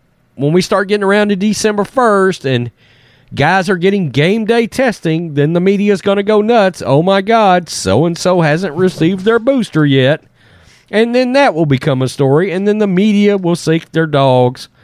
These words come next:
on somebody that, yes, once got vaccinated, but oh my God, hasn't got a booster as of late. We know how that's gonna work. Uh, Kyrie Irving, in fact, doesn't have to worry about either right now, as we know.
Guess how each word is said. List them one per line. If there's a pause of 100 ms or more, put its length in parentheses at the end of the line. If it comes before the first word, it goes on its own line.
(380)
on
somebody
that,
yes,
once
got
vaccinated,
but
oh
my
God,
hasn't
got
a
booster
as
of
late. (720)
We
know
how
that's
gonna
work. (640)
Uh, (100)
Kyrie
Irving,
in
fact, (500)
doesn't
have
to
worry
about
either
right
now,
as
we
know.